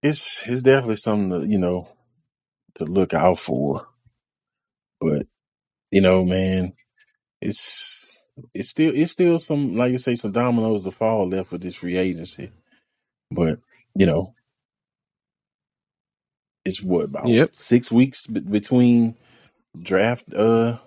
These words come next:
Speaker 1: draft night and now? So it's definitely gonna be some movement, you know, going on, and people gonna try to work out some deals. 'Cause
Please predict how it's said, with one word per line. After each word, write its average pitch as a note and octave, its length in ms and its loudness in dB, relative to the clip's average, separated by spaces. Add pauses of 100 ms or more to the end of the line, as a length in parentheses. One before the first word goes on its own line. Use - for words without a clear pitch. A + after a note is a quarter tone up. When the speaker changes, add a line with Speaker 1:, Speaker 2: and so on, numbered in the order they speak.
Speaker 1:
draft A2+ 300 0
night B2 240 0
and A#2+ 140 2
now? A#2+ 400 -2 (520)
So F#2 200 -6
it's F#2 100 -4
definitely G#2 280 0
gonna F#2 160 -2
be G2 100 -2
some F2 240 -4
movement, F2+ 540 -2 (160)
you F#2+ 120 -2
know, E2+ 180 -2
going F2 360 0
on, F2 400 -2
and E2 280 -8
people F2+ 240 -2
gonna E2+ 160 -4
try F2+ 180 2
to E2+ 60 0
work E2 180 0
out E2 180 0
some - 200 -6
deals. D#2+ 560 -4 (1040)
'Cause D#2+ 260 -2